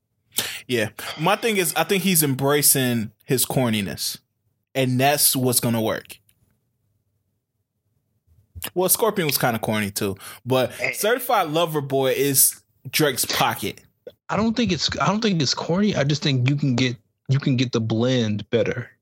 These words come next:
Speaker 3: and it's more
Speaker 1: I think
Speaker 3: digestible.
Speaker 1: it's very corny. Like, like, and I, I'm making fun of it now because it's, I mean, it's, I don't think it's corny in, like, a lame way. Well, ki-, kind of, but it's not, like, overtly lame. It's just, like,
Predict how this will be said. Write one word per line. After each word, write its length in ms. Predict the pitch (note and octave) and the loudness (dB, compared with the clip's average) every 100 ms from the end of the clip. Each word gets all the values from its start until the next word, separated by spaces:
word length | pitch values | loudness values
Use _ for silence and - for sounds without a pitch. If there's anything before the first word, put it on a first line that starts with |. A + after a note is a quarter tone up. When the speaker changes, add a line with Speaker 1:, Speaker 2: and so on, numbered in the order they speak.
| _ | _
Speaker 3:
and 120 | B2 A#2+ | -2 -2
it's 180 | G#2+ | 0
more 140 | C3 A3+ | 0 2
Speaker 1:
I 20 | |
think 140 | G3+ | 0
Speaker 3:
digestible. 180 | G#3 - | 0 2
Speaker 1:
it's 60 | D3+ | 2
very 100 | B2 | 0
corny. 340 | - G#2+ G2+ - - _ - | -2 -4 -6 -10 -20 _ -2
Like, 360 | C#3 C3+ B2 - | 0 0 -4 -2
like, 280 | D3+ C#3+ F#2+ | 0 0 0
and 160 | A#2+ D3+ | -2 0
I, 160 | D3+ C#3+ | 0 2
I'm 140 | F#3 | 2
making 260 | G3+ G#3 D3 | 2 0 -2
fun 300 | - D#3 F3 | 0 0 0
of 140 | F3+ | 0
it 80 | F3+ | 0
now 400 | F3 F#3 G3 - _ _ _ - - | 0 0 -2 -6 _ _ _ -20 -10
because 380 | D3+ C#3 D#3+ C#3 | -6 2 2 2
it's, 260 | C#3 C3+ - _ _ | 2 0 -2 _ _
I 40 | C#3 | -2
mean, 200 | D3 C#3+ | 0 2
it's, 340 | C#3+ C#3+ - - - - - - _ _ _ _ _ | 2 0 -2 -8 -20 -20 -20 -20 _ _ _ _ _
I 80 | F#3 | -2
don't 160 | A3+ A3+ | 0 0
think 120 | G#3+ | -2
it's 120 | F3+ | -2
corny 400 | - G3 F#3 E3+ | -2 0 2 2
in, 100 | D3 | 2
like, 140 | C#3 C3 | 0 0
a 60 | |
lame 460 | A#2 A#2+ C3+ C3+ C3+ | 0 0 2 2 0
way. 160 | C3+ C3+ | 0 0
Well, 320 | F3 F3+ E3+ | 0 2 0
ki-, 200 | F3 C3+ | -2 -4
kind 200 | F3+ D#3 | -2 0
of, 240 | A#2+ A#2 - | 0 -2 -6
but 460 | B2+ C3 B2 A2+ - - | 0 2 2 -2 -6 -4
it's 180 | C#3+ D#3+ | -2 2
not, 160 | D3+ | 2
like, 240 | C3 A#2 - _ _ | 2 -2 -12 _ _
overtly 680 | C#3+ C3 A#2 C#3 C3+ B2+ A2+ | -2 -2 0 0 -2 -2 -2
lame. 360 | G#2 G1+ A#2+ - _ _ _ | -2 -4 -8 -12 _ _ _
It's 160 | D3+ D3 | -2 0
just, 220 | D3+ C#3+ | 2 2
like, 540 | C3+ A#2+ A2+ - - | 2 0 -2 -6 -10